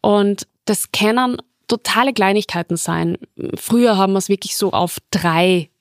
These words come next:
aufgehängt. Also haben wir immer gesagt, drei Dinge, die halt gut waren. Ähm, aber manchmal sind's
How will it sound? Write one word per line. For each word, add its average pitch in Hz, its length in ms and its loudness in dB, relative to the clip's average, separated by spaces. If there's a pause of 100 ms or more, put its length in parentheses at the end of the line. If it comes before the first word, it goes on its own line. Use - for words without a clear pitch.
(100)
aufgehängt. 180 540 -4
Also 185 140 -2
haben 170 100 0
wir 175 100 0
immer 180 200 0
gesagt, - 320 -8 (440)
drei 202 240 4
Dinge, 190 440 0
die 175 200 -2
halt 165 160 -4
gut 180 260 2
waren. 95 300 -4 (580)
Ähm, 180 420 2 (100)
aber 226 160 2
manchmal 233 420 0
sind's 220 380 -2